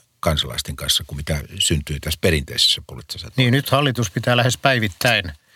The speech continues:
Speaker 2: tiedotustilaisuuksia ja, ja kansa seuraa niitä
Speaker 1: Kyllä.
Speaker 2: suurin määrin T V:stä, mut siitä, siitä puuttuu tää interaktiivisuus.
Speaker 1: Joo, ja sanotaan, että ne, ne kaksi olivat yhdessä vielä yhdeksänkymmentäluvun alussa. Että,
Speaker 2: Joo.
Speaker 1: että se, että kun sä osasit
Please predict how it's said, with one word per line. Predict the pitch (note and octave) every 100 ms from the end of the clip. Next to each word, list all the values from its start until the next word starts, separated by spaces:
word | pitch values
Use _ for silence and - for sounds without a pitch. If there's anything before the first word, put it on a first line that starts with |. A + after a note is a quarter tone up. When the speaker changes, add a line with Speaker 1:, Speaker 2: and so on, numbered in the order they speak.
| - _ -
Speaker 2:
tiedotustilaisuuksia | B2+ A#2 A2 - A2+ G#2 A2 F#2+ A#2+ A2+
ja, | A2+ A#2 -
ja | A#2+
kansa | - C3 A#2 A2+ G#2+ -
seuraa | A#2+ A#2 A2+ G#2+
niitä | A2+ G#2 - A#2 A2+
Speaker 1:
Kyllä. | - F#2+ E2 B2+
Speaker 2:
suurin | - B2 A#2 A2
määrin | A#2+ A#2 A2
T | G#2
V:stä, | D3+ B2+ G#2+ F#2+ -
mut | A2+ A2+
siitä, | B2 A#2 -
siitä | - B2
puuttuu | - C3 - A#2
tää | - A#2+
interaktiivisuus. | B2 C3+ A2+ F#2+ F2 F#2+ E2+ E2+ - - -
Speaker 1:
Joo, | C3+
ja | B2+
sanotaan, | A2+ E3+ D#3+ D#3
että | D3+ C#3
ne, | D3+ -
ne | C3
kaksi | - E3 - D3
olivat | B2+ -
yhdessä | D#3 A#2+ D#2 - D#2+
vielä | D#2 D#2
yhdeksänkymmentäluvun | D#2+ E2 - D2 C2+ C2
alussa. | - F2
Että, | D#2+ F2 -
Speaker 2:
Joo. | F2
Speaker 1:
että | F#2
se, | F2+
että | C3 G#2+
kun | G#2
sä | A#2
osasit | C3+ C3 G#2 F#2+